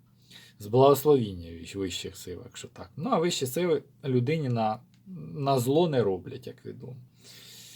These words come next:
Далі, що ми маємо? Хагалас. Ну, це, знаєте, таке. Якщо взяти, що це певні труднощі, то ось Хагалас.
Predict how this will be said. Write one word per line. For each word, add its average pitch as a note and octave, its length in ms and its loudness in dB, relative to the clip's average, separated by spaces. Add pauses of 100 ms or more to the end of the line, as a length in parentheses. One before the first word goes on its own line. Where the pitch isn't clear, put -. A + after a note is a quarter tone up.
(380)
Далі, C#3+ 420 8
що A#2 180 -4
ми F#2+ 120 -6
маємо? F2+ 360 -12 (1400)
Хагалас. G#2 680 4
Ну, D#3+ 420 4
це, G#3 540 2
знаєте, F3+ 500 0
таке. - 380 -2
Якщо F3 220 0
взяти, F#3+ 300 2
що - 100 -4
це E3 80 2
певні D#3 320 2
труднощі, G#3 600 0
то D#3 140 8
ось A3 180 12
Хагалас. G#2+ 680 2